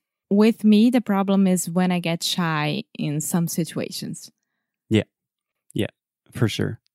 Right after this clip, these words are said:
Speaker 2: So two, probably the most common thing that people ask us and our students or people write us emails or Instagram stories, that kind of thing, is I get super anxious when I speak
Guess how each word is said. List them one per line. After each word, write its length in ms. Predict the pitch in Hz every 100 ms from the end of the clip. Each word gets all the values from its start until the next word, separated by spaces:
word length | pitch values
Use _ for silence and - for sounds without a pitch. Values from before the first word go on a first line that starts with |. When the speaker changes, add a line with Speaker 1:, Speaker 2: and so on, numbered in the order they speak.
| -
Speaker 2:
So 400 | 123 104 104 - _
two, 500 | - - 151 160 165 - 165
probably 280 | - 190 175
the 100 | 92
most 360 | 92 95 110 -
common 500 | - 101 101 104 101
thing 340 | 104 95 98 104 _ _ _ _ -
that 640 | 92 87 92 - - - _ _ -
people 420 | 98 90 90 92 -
ask 360 | 110 123 - 117
us 320 | 117 120 -
and 500 | 117 90 90 90 95 -
our 160 | 92
students 800 | 95 - - 107 107 104 - -
or 240 | 101 95 90
people 320 | - 101 98
write 220 | 90 90
us 100 | -
emails 520 | 104 120 120 117 117
or 120 | 104
Instagram 580 | - 113 - 113 117 113
stories, 420 | - 113 113 110
that 140 | 113 110
kind 140 | 117
of 80 | 113
thing, 300 | - 113 110 - - - - _ _ -
is 540 | 101 95 92 90 - _ _ _ -
I 140 | 107
get 260 | 104 101 -
super 380 | - 95 98 -
anxious 640 | 92 95 - 90 87 - - _ _
when 460 | 101 87 82 80 85 -
I 140 | 87
speak 340 | - - 90